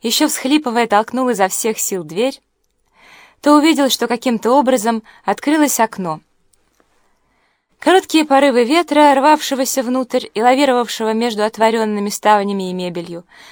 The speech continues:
создавали тот странный шум, который я принял за человеческое дыхание.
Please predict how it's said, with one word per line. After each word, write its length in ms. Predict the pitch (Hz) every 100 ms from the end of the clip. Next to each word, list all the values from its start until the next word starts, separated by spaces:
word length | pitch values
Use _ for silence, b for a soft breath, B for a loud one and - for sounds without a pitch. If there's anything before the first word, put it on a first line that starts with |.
| B
создавали 500 | - 185 247 311 269
тот 200 | 262 277
странный 540 | - 233 233 240 190
шум, 380 | 165 - 262 302 b b b
который 380 | - 220 285 277
я 140 | 233 220
принял 380 | 233 269 262
за 120 | 226 208
человеческое 720 | - 190 202 - - - 196
дыхание. 580 | 196 - 180 147 147